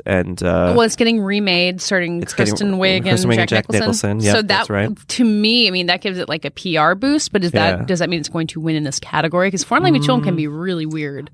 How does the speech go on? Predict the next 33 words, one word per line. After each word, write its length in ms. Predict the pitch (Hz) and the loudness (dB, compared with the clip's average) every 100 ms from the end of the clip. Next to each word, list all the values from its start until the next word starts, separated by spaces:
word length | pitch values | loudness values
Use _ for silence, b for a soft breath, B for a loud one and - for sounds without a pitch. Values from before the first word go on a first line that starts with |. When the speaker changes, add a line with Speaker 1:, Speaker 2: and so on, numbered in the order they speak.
| - | 0
Speaker 1:
I 160 | 143 | 0
think 340 | 160 180 170 - | 2 0 -2 0
that 320 | 147 127 - | 0 0 -4
given 1000 | 127 139 139 131 127 123 123 120 117 50 - - 104 _ | 0 2 2 0 0 0 0 -2 -4 -12 -20 -20 -20 _
the 340 | - 78 117 113 | -12 0 4 4
esteem 760 | - - 120 117 113 110 101 - - - | 2 2 2 2 0 -2 -6 -12 -20 -6
that 200 | 98 107 | -2 0
Oscar 300 | 107 101 113 | 2 2 0
Farhadi 380 | 104 104 101 101 | 0 2 2 2
has, 480 | 101 98 95 92 - - | 2 2 2 0 -2 -2
and 180 | 95 92 | 0 0
given 220 | 101 95 | -2 -2
the 60 | 90 | 0
political 320 | 98 92 87 | 0 0 0
climate 300 | 95 92 - | 2 2 2
right 160 | 90 | 0
now, 440 | 90 90 90 90 85 B B B - | 2 2 4 2 0 B B B -4
uh, 100 | - | -2
especially 400 | 95 - 92 95 | 0 -2 -2 -2
in 60 | 87 | -2
terms 180 | 87 | -2
of, 60 | 90 | 0
like, 140 | 87 | -2
he's 260 | - 87 - | -2 -4 0
not 300 | 87 87 - | 0 -2 -4
coming 240 | - 90 | -4 -4
to 120 | 85 85 | -2 -4
the 100 | 90 | -2
ceremony, 480 | 107 101 98 95 | 0 2 2 4
right, 240 | 87 87 87 | 4 2 0
because 280 | 92 92 90 | -4 -4 -4
of 80 | - | 0
the, 180 | 90 | 0